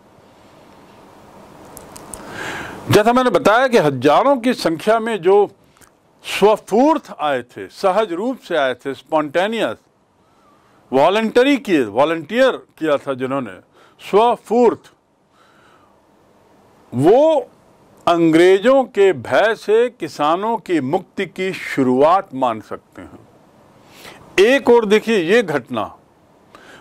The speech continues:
वहीं दूसरी ओर अंग्रेजों, अंग्रेज असहज हो गए। किसान बड़े सहज थे, अब अंग्रेज असहज हो गए, समझ में नहीं आ रहा था क्या करें। So they now decided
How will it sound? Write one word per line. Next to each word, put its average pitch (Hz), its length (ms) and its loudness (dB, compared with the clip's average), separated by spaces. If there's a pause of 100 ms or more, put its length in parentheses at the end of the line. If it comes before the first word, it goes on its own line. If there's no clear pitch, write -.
वहीं 160 280 4
दूसरी 156 400 0
ओर 156 300 2
अंग्रेजों, 139 600 0 (1900)
अंग्रेज 185 380 4
असहज 190 600 0
हो 147 200 -2
गए। 101 180 -10 (1120)
किसान 226 440 2
बड़े 240 200 2
सहज 214 560 -2
थे, 104 260 -10 (320)
अब 170 180 0
अंग्रेज 175 400 0
असहज 139 600 -4
हो 117 100 -8
गए, 156 120 -4
समझ 170 280 -4
में 220 180 -4
नहीं 220 100 -4
आ 220 80 0
रहा 214 100 0
था - 140 -6
क्या 151 320 -2
करें। 123 360 -10 (1900)
So 151 100 4
they 190 340 2 (120)
now 147 280 0
decided 156 500 -2